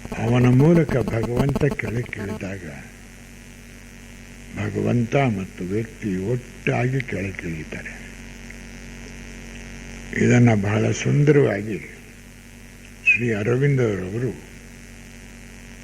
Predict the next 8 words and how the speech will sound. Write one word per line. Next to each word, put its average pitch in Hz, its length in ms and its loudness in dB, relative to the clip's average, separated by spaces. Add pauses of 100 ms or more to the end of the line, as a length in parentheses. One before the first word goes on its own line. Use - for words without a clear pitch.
(600)
ಅವರ 113 260 4
ಪುಸ್ತಕದಲ್ಲಿ 107 800 0
ಬರೀತಾರೆ. - 520 -6 (480)
Synthesis 117 600 2
of 87 320 -4
Yoga 101 240 2
ಅಂತ 85 340 -2
ಒಂದು, 80 340 -2